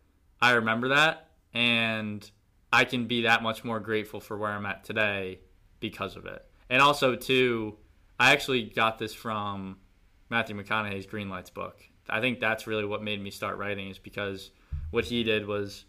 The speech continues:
he kept a journal since he was, like, I don't know, fifteen, twelve, whatever it was. And then, like, he ended up writing, writing his book, like, based on all the things that he wrote down in that book. Like, he one day went on vacation and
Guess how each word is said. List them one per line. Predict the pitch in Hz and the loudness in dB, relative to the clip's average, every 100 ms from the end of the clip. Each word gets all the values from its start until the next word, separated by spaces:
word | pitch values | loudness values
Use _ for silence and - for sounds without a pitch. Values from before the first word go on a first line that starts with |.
| _ _ | _ _
he | _ - 127 120 113 101 - _ - | _ -2 0 2 0 -4 -12 _ -4
kept | 127 - | -2 -2
a | 104 | -6
journal | 110 107 107 104 | -4 -2 -2 -4
since | - 104 104 | -8 -10 -8
he | 104 | -10
was, | 95 | -8
like, | 101 95 - _ _ _ _ - | -8 -10 -14 _ _ _ _ -18
I | - | -12
don't | 95 | -10
know, | 90 87 - | -8 -10 -6
fifteen, | 107 - 95 92 | -6 -4 -8 -6
twelve, | 87 98 90 | -2 -2 0
whatever | 101 101 95 | 2 2 0
it | 92 | 0
was. | 92 90 - _ - _ - | -2 -4 -10 _ -20 _ -10
And | 110 107 | -4 -2
then, | 104 | -2
like, | 101 101 | -4 -4
he | 117 | -4
ended | 107 101 | -4 -2
up | |
writing, | 110 104 101 98 - - | -2 0 -2 -6 -12 -4
writing | 110 104 101 | 0 0 -4
his | 90 | -10
book, | - 110 104 - | -2 -2 -2 -6
like, | 101 - | -10 -4
based | 104 101 - | -2 -2 -4
on | 101 95 92 - | -4 -4 -8 -8
all | 101 98 | -4 -4
the | 92 90 | -6 -10
things | - 101 95 90 | -8 -8 -6 -8
that | 95 | -8
he | 98 | -6
wrote | 95 92 90 | -6 -6 -4
down | 92 92 | -4 -4
in | |
that | 90 - | -8 -6
book. | 92 87 - | -6 -6 -10
Like, | 87 | -8
he | 98 | -8
one | 90 92 90 | -6 -6 -2
day | 90 | -2
went | 90 90 | -2 -4
on | 87 | -4
vacation | 90 - 92 - 92 90 | -6 -2 -4 -4 -8 -8
and | 87 | -8